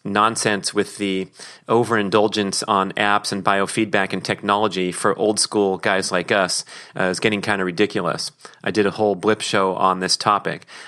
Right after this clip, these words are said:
uh, but he says the exercise mantra years ago, before the, uh, <laughs> emergence of the apps, was "Listen to your body."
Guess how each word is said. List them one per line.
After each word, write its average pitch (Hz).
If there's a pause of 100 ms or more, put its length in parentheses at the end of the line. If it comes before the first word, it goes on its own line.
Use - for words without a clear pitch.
uh, 98
but 92
he 117
says 107
the 107
exercise 127
mantra 104
years 110
ago, 101
before 98
the, 143 (180)
uh, 107 (100)
<laughs> 131
emergence 123
of 113
the 107
apps, 107 (260)
was 113
"Listen 135
to 135
your 135
body." 107